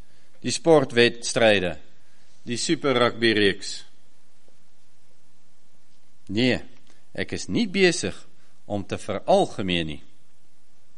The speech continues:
Ook sê ek nie dat die kerke in Suid-Afrika of hier in Johannesburg lou is nie. Maar Christus het ons vanaand hier byeengebring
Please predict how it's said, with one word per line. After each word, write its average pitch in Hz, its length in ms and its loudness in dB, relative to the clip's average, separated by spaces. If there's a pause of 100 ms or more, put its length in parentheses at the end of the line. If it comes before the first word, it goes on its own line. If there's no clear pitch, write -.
(1080)
Ook 156 240 6
sê 139 320 6
ek - 160 2
nie 180 220 6
dat 156 140 6
die 139 120 2
kerke 156 400 8
in 147 140 2
Suid-Afrika 143 960 6
of 127 180 0
hier 135 220 4
in 131 60 4
Johannesburg 127 840 4
lou 202 420 10
is - 180 4
nie. 110 180 -2 (2500)
Maar 113 160 4
Christus 190 880 4
het 131 260 2
ons 131 220 2
vanaand 117 400 6
hier 107 200 2
byeengebring 101 880 2